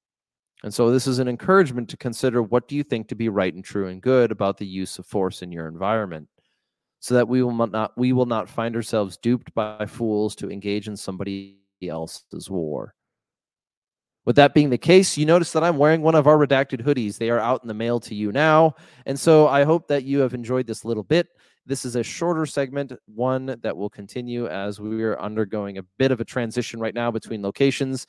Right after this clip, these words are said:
This will be one of the last garage casts that, garage casts that you see or hear from the Redacted Culture Cast for some time as we get to return to our regularly scheduled programming. That being the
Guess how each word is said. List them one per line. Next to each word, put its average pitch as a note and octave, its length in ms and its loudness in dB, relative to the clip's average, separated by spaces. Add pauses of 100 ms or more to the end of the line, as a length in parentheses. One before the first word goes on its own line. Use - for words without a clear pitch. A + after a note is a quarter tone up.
(300)
This B2+ 120 -6
will C3 100 0
be B2 120 -2
one A#2+ 160 -2
of A2 60 -4
the G#2 100 -4
last A2+ 380 -4
garage G#2+ 380 -2
casts A2 480 -4
that, F#2+ 140 -8 (220)
garage A2 400 -2
casts G#2+ 480 -12
that - 140 -10
you F#2+ 100 -14
see C3+ 400 -6
or F2+ 160 -6
hear A#2+ 480 0 (360)
from A2 260 -4
the G#2+ 60 -2
Redacted G2 500 -6 (220)
Culture C#3+ 320 -6
Cast B2+ 360 -8
for - 240 -14
some - 260 -20
time A#2 520 -8 (340)
as F#2+ 160 -12
we G2+ 100 -10
get G#2 140 -10
to G#2+ 120 -14
return F2 420 -10
to G2 160 -10
our F#2+ 100 -4
regularly E2+ 560 -8
scheduled D2+ 520 -14
programming. F2+ 560 -4 (840)
That B2+ 220 2
being A#2+ 200 -2
the G#2 120 -6